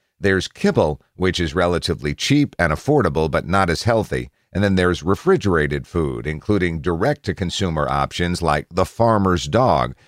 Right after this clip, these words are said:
which are healthier but also pricier and require more preparation.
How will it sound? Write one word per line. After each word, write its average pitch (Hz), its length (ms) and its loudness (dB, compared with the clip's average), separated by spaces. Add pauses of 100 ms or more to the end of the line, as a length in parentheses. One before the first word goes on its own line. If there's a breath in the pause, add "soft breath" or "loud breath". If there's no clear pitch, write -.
(140 soft breath)
which 135 280 0
are 139 200 2
healthier 85 560 2 (180 soft breath)
but 101 120 2
also 82 260 2
pricier 104 720 0
and 101 180 0
require 78 480 0
more 98 240 2
preparation. 80 800 -2